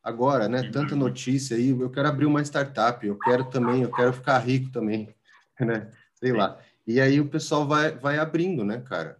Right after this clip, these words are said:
Speaker 1: Eu não sei o que que você acha disso, você concorda comigo que eu, eu acho que não, não deve. Você tem que empreender naquilo que você faz bem.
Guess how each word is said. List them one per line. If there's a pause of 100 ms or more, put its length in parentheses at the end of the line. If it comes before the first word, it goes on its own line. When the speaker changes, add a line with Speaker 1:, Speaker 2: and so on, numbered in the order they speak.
Speaker 1:
Eu
não
sei
o
que
que
você
acha
disso,
você
concorda
comigo
que
eu, (140)
eu
acho
que
não,
não
deve. (520)
Você
tem
que
empreender
naquilo
que
você
faz
bem.